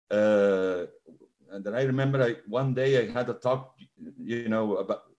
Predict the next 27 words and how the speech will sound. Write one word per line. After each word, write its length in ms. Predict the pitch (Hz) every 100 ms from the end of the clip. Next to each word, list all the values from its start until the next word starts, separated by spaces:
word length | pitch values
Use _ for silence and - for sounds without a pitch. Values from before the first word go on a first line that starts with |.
| -
you 180 | 104 117
helped 240 | 139 135
me 100 | 127
a 80 | 110
lot. 340 | 123 131 -
You 160 | 113 107
said, 280 | - 113 110 -
you 100 | 113
know, 340 | 117 120 120 - _ _ _ _ _ _ -
"Think 260 | - 139 139
about 260 | 131 127
the 80 | 107
Sufis 760 | 107 151 151 143 135 127 117 107
and, 400 | 110 104 101 -
and, 300 | 101 92 -
and 180 | - 101
go 160 | 120 135
with 200 | 139 120
the 60 | 113
Sufis. 540 | - 147 147 120 98
Don't, 460 | 120 123 117 113 101
you 100 | 113
know, 200 | 117 110
don't 240 | 120 117
listen 320 | 127 127 113
to 80 | 113
this 360 | 107 110 104